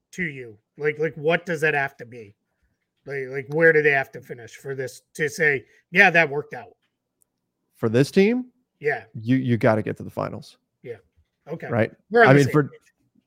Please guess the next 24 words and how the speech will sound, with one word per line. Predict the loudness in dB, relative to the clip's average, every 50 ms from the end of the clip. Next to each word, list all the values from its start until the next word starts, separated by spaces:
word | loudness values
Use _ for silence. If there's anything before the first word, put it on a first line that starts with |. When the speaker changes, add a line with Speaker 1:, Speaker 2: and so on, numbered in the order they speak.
| _
Speaker 2:
yeah, | -4 -4 -4 -4 -6 _
for | 0 2
this | 4 4 4 2
team, | 2 -2 -2 0 0 0
you | 0 0
have | 0 0 -2
to | -6
get | -12 -12 -12
to | -12
the | -18 -14
finals. | -12 -12 -12 -12 -14 -12 -6 -2
Like, | -2 0 4
that's | 4 4 2 2 -6 -16 -18 _ _ _ _ _ _ _ _ _ _ 4
Speaker 1:
Yeah. | 4
Speaker 2:
anything. | 6 6 6 4 2 0 2 4
Obviously, | 4 4 4 4 2 0 0 0
last | 2 2 2 2 2 0 -2
year | -2
they | 0 0
had | 0 0 0
the | 0 0
first | 0 0 0 0 0
round | 0 0 2 2
out, | 2 2 2 0 -2